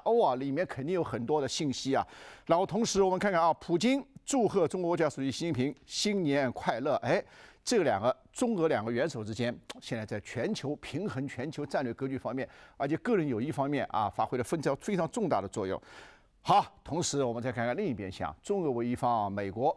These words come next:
和西方为另一方，现在基本上格局就是这样了，对不对？那么，美国、中国和美国这个贸易谈判啊，这个现在叫贸易磋商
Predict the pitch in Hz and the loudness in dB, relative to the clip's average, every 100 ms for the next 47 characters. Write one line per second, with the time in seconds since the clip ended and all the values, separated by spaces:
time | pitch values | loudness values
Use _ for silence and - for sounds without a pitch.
0 | - - 110 - 123 110 104 160 113 - | -4 -12 -10 -6 -4 -2 -2 -4 -6 -8
1 | 73 - 120 - 175 143 160 165 175 170 | -10 -6 -8 -2 -2 -2 -4 -2 -2 0
2 | 233 151 76 113 135 - - - - - | 0 0 -4 -4 -2 -2 -8 -20 -20 -20
3 | - - 139 156 151 - - _ _ _ | -20 -6 2 4 4 0 -6 _ _ _
4 | _ _ _ - 147 156 202 - 123 _ | _ _ _ -4 0 2 2 -2 -20 _
5 | 190 170 160 170 123 117 170 - - _ | -2 0 2 2 0 2 2 0 -20 _
6 | - 123 120 117 113 147 156 120 131 196 | -6 0 2 2 2 2 0 0 0 0
7 | - _ _ _ - 101 95 - 95 95 | -4 _ _ _ -4 -2 -2 -6 -6 -6
8 | 95 127 127 147 135 117 147 175 196 | -4 -6 -4 -2 -2 -2 -2 0 -2